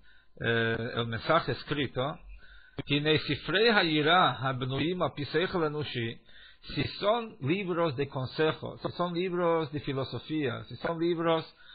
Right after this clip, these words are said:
eh, de, de admonición, basados sobre las ideas personales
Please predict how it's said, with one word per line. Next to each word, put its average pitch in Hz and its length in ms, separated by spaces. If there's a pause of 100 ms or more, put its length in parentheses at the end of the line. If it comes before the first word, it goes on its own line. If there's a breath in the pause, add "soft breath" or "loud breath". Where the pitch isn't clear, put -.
(220 loud breath)
eh, 127 540
de, 120 220
de 117 180
admonición, 123 880 (360 soft breath)
basados 156 720
sobre 127 520
las 120 240
ideas 160 460
personales 143 800